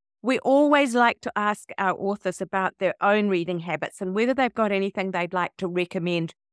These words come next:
to the listeners. And we're talking here really about books that you read for entertainment, for relaxation, for escapism. Do you read books for those purposes, and could you recommend any?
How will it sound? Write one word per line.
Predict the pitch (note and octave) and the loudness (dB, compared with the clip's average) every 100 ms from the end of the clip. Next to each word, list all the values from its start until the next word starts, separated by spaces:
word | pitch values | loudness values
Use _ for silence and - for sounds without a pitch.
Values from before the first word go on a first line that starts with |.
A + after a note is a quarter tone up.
| _ | _
to | - | -4
the | F3+ | 2
listeners. | F3+ F#3 - E3 C#3+ D#3 | 4 2 0 -2 -2 -2
And | G3 F3+ | -4 -2
we're | A3+ B3 | -2 0
talking | D#4 D4 C#4 | -2 -2 0
here | A#3+ A3+ | 2 2
really | G3 G#3 G#3 G3 - | 2 2 4 2 -2
about | F3 A3 G#3 G3 - _ _ - | -4 0 2 0 -2 _ _ -2
books | A3+ - - | -2 -2 -8
that | G#3 - | -6 -2
you | G3 | 0
read | G3+ G3+ G3+ | 2 2 0
for | - F3 E3+ _ _ | -2 -2 -2 _ _
entertainment, | - A#3+ A#3+ F#3+ A3 G#3 G3+ G3+ F#3+ - - | 0 0 0 -6 0 2 2 0 -2 -6 -2
for | G3 F#3 F3 - _ _ - | 0 4 2 0 _ _ -4
relaxation, | A3+ B3 A3+ - - G#3 G3 - G#3 F#3+ | 0 4 4 2 0 0 0 -2 -6 -6
for | G3 | -4
escapism. | F3 F3+ - G3 F#3+ F#3 D#3 - C3+ D3 - _ _ - | -4 -4 -2 0 0 -4 -10 -8 -10 -12 -16 _ _ -2
Do | |
you | B3 B3+ | 0 2
read | A#3+ C4 G3+ | 2 2 0
books | B3 - - - - | -2 -4 -10 -20 -8
for | G#3 | -6
those | F#3+ G3 G3 - _ | 0 0 0 -6 _
purposes, | - G3+ G3 F#3+ G3+ G3+ | -6 -4 -4 -8 -8 -2
and | F#3+ F#3 F3 - | 0 0 -4 -6
could | A3 G3+ | -6 -2
you | F#3+ | -2
recommend | F#3+ F#3+ F3 F3 E3 | -2 -2 -4 -4 -4
any? | D3 B2+ F2 F#2 | -6 -8 -10 -12